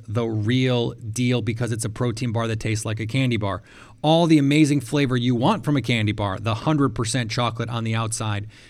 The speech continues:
the soft, chewy inside. Yet we're talking low calorie, low sugar, high protein, high fiber. Does not taste like a health food, but is good for you, fueling your body. And we all could use a little bit more clean fuel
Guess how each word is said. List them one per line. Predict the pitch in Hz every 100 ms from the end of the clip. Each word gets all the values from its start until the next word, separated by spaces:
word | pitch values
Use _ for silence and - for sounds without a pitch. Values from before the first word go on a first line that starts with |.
| - -
the |
soft, | 120 - 151 131 123 -
chewy | - 135 120 117
inside. | 143 185 185 113 92 98 - _ - - - -
Yet | 120 131
we're | 127
talking | 123 117 113 113
low | 113 127
calorie, | 123 117 110 107
low | 110
sugar, | 113 123 107 107
high | 107 110
protein, | 113 110 110 101
high | 95 90
fiber. | - 160 113 95
Does | 92 139 147 135
not | 143 143 139 -
taste | - 165 170 139 - - - - - - -
like | 127 147 147
a | 135
health | 135 156 135
food, | - 135 127 120 113 - - - -
but | 110 120
is | 135 104
good | 98 143 131
for | - 123
you, | 113 104 90 - - _
fueling | - - 156 160 151 147 143
your | 131 135
body. | 110 117 131 123 107 117
And | 113
we | 120 139
all | 135
could | 131 127
use | 123 113
a | 117
little | 120 117
bit | 117
more | 120 120 110
clean | 110 123 127 120
fuel | 110 - 120 113 104